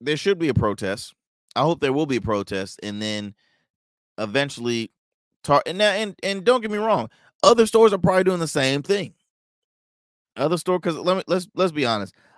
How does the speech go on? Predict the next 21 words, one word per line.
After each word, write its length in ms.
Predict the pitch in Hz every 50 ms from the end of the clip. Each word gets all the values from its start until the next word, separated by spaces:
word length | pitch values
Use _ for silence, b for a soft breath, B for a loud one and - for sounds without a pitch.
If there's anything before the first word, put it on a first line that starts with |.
| b -
A 100 | 123 139
lot 200 | 160 180 196 202
of 60 | 190
these 200 | 170 175 170 160
corporate, 560 | - - 165 165 165 165 - 160 160 156 147 - _ _ _ _ _ _ _ _ -
uh, 20 |
uh, 540 | 123 127 123 120 113 - 107 113 110 110 92
companies, 540 | - - 156 147 147 131 143 139 139 135 127
man, 240 | 127 139 139 139 156
they're 120 | 196 208
friends 300 | - - 123 123 120 104
with 100 | 110 104
everybody 420 | 104 101 101 92 98 92 95 95 95
at 80 | 90
all 360 | 87 90 90 90 87 - - _
stores. 360 | - - - 95 92 92 95 -
Wa-, 240 | - 120 151 175 - - _ _ -
Walmart's 460 | 117 151 180 190 185 180 180 185 180 -
friends 320 | - 120 139 151 147 131
with 160 | 139 - -
Target. 520 | - - - 110 117 117 104 110 117 110